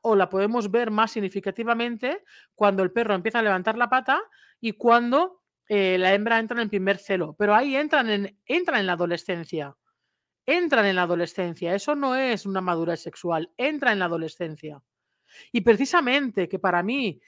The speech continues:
la etapa, para mí, para todos los profesionales, entiendo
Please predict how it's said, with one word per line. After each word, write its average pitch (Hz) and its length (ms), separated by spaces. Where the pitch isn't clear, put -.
la 185 180
etapa, 233 500
para 165 160
mí, 220 140
para 185 260
todos 196 420
los 175 180
profesionales, 180 840
entiendo 180 640